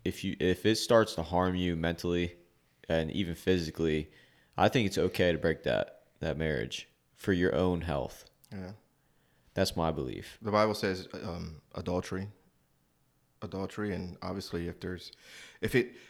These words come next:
Speaker 2: any, any marriage that cannot be reconciled, especially when it comes to physical, mental, spiritual abuse, adultery, you know what I mean? Like, if it cannot be reconciled, then, you know,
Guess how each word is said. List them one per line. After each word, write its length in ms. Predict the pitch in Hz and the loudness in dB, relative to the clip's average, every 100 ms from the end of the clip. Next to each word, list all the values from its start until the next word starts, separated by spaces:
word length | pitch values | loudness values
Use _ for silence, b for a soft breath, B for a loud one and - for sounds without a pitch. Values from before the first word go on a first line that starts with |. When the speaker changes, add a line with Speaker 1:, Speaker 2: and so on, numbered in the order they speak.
| B | B
Speaker 2:
any, 440 | - 147 170 143 - - - | 4 6 6 4 -2 -6 0
any 160 | 147 | 2
marriage 340 | 131 120 113 - | 6 6 4 0
that 160 | 98 | -2
cannot 380 | - 95 95 - | 0 0 0 -2
be 140 | 104 90 | -2 0
reconciled, 680 | 90 - - 90 87 - - | -2 -4 -8 -6 -8 -10 -12
especially 440 | 98 - 107 113 | -6 -2 0 0
when 120 | 101 98 | 0 -2
it 80 | |
comes 320 | - 95 90 - | -2 -2 -2 -6
to 440 | 90 87 87 - - _ _ _ | -4 -4 -6 -10 -16 _ _ _
physical, 400 | - - 98 95 | -12 -6 -4 -4
mental, 280 | 90 90 90 | -4 -4 -6
spiritual 600 | - 87 - 92 92 95 - | -4 -4 -2 -4 -4 -6 -8
abuse, 720 | 85 85 87 - - - - - | -10 -8 -8 -8 -10 -12 -18 -14
adultery, 680 | 90 87 87 90 - 90 87 _ b b b b b | -6 -4 -4 -4 -6 -8 -10 _ b b b b b
you 80 | 101 | 0
know 60 | |
what 80 | 98 | 2
I 40 | |
mean? 80 | 95 | 2
Like, 140 | 92 95 | 0 -2
if 160 | 92 | -4
it 120 | 101 | -4
cannot 340 | - 98 98 98 | -2 0 0 0
be 80 | 90 | -4
reconciled, 640 | 87 - - 82 76 67 | -4 -8 -10 -8 -8 -12
then, 260 | - 80 92 _ _ _ _ _ _ - | -14 -14 -18 _ _ _ _ _ _ -16
you 80 | 87 | -12
know, 200 | 76 | -12